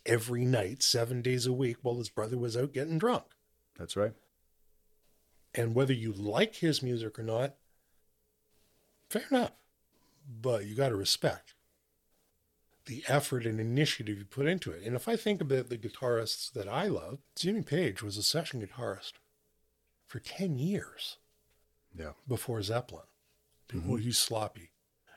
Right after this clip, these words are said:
Speaker 1: No. Go ahead, try and replicate it.
Speaker 2: Yeah.
Speaker 1: Ask a guy like Joe Bonamassa if he can play like Jimmy Page. He'll say no. Because he doesn't have Page's slur.
Speaker 2: Right.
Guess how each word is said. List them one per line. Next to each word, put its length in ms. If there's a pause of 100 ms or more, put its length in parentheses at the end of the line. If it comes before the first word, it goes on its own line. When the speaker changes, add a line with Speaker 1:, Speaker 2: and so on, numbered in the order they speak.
Speaker 1:
No. 540 (680)
Go 140
ahead, 260
try 220
and 120
replicate 480
it. 120 (480)
Speaker 2:
Yeah. 200 (600)
Speaker 1:
Ask 220
a 40
guy 160
like 220
Joe 180
Bonamassa 800
if 140
he 100
can 160
play 160
like 200
Jimmy 220
Page. 300
He'll 120
say 220
no. 460 (1160)
Because 480
he 160
doesn't 300
have 520 (600)
Page's 400
slur. 760 (640)
Speaker 2:
Right. 180